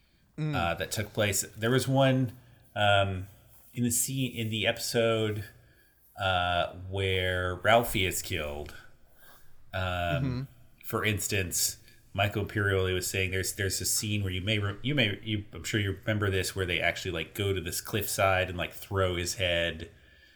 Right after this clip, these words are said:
Speaker 1: Yeah.
Speaker 2: and, like, over a cliff into the water. And so
Speaker 1: Yeah.
Speaker 2: apparently they got there, like, in the afternoon 'cause they had to rig up all the lights and stuff for,
Speaker 1: Mm-hmm.
Speaker 2: you know, like, it's, like, a big, like, outdoor shot at night.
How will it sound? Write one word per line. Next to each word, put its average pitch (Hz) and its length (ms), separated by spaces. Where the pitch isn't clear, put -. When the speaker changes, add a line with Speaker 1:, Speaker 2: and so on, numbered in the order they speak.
Speaker 1:
Yeah. 156 460
Speaker 2:
and, 95 220
like, 92 280
over 95 400
a 80 40
cliff - 380
into 85 220
the 85 100
water. 78 680
And 101 140
so 120 120
Speaker 1:
Yeah. 139 100
Speaker 2:
apparently 160 240
they 127 140
got 110 220
there, 104 280
like, 80 420
in 101 120
the 82 60
afternoon 95 960
'cause 98 120
they 104 60
had 101 100
to 95 80
rig 95 260
up 92 160
all 87 140
the 85 100
lights 85 720
and 87 160
stuff 82 300
for, 139 80
Speaker 1:
Mm-hmm. 135 260
Speaker 2:
you 120 120
know, 110 180
like, 92 180
it's, - 180
like, 87 180
a 82 40
big, 82 340
like, 78 180
outdoor 80 580
shot 80 400
at 92 160
night. 82 420